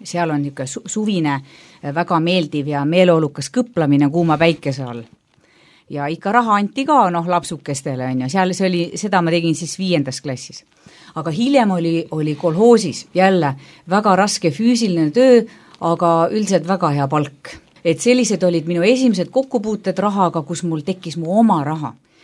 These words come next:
Ja muidugi selle, nii kui ma ta selle kätte sain, selle ma siristasin ikka enese peale ära ju, eks ole. Et ise teenisin ja ise kulutan. Nii et sellised olid võib-olla esimesed, eh, kokkupuuted, aga need olid ikkagi üsna kaootilised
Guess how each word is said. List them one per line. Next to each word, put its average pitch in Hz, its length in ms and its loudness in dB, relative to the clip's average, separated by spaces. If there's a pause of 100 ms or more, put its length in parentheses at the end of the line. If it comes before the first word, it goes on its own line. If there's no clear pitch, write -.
(160)
Ja 196 100 2
muidugi 220 320 4
selle, 208 320 4
nii 233 240 4
kui 196 80 -2
ma 185 80 0
ta 170 100 0
selle 180 220 0
kätte 240 320 2
sain, 302 240 6
selle 240 160 2
ma 214 160 -2
siristasin 226 640 0
ikka 240 260 0
enese 226 380 6
peale 226 240 2
ära 247 180 2
ju, 139 140 -6
eks 135 240 -10
ole. 120 160 -10 (460)
Et 160 180 -8
ise 240 240 0
teenisin 262 500 2
ja 247 60 -2
ise 240 240 0
kulutan. 139 640 -4 (960)
Nii 190 80 2
et 185 80 -4
sellised 262 400 4
olid 175 160 -2
võib-olla 180 240 0
esimesed, 156 720 0
eh, - 420 -12
kokkupuuted, 190 880 0 (300)
aga 180 180 0
need 190 220 0
olid 185 240 -2
ikkagi 202 300 -4
üsna 254 260 0
kaootilised 180 920 0